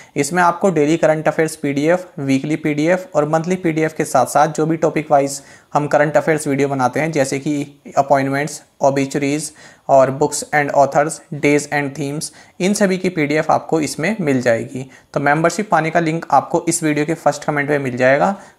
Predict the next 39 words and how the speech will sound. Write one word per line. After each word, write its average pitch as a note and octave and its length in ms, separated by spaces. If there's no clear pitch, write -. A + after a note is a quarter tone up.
कुछ C#3+ 180
भी F3 160
आप F#3 280
पूछना E3+ 260
चाहते E3 260
हैं, F3 180
कोई C#3 200
भी D#3 100
आपकी D#3 280
क्वेरी C#3+ 280
हो, F#3+ 180
तो F3 160
आप D3 220
हमें C#3+ 200
कमेंट C#3 340
बॉक्स - 200
में F3+ 120
ज़रूर D3 260
लिखिएगा। A#2 480
तो C#3+ 60
चलिए F3 300
फिर A3+ 120
करते F#3 300
हैं F#3 60
शुरुआत D3+ 420
इस F3+ 180
वीडियो C3 220
सेशन C3 300
की। G#3 200
मौलाना F3+ 460
वहीदुद्दीन E3+ 640
खान, B2 380
जिनका E3 320
हाल D#3+ 300
ही F3+ 80
में F3 120
निधन D#3+ 280
हो C#3 140
गया, C3 280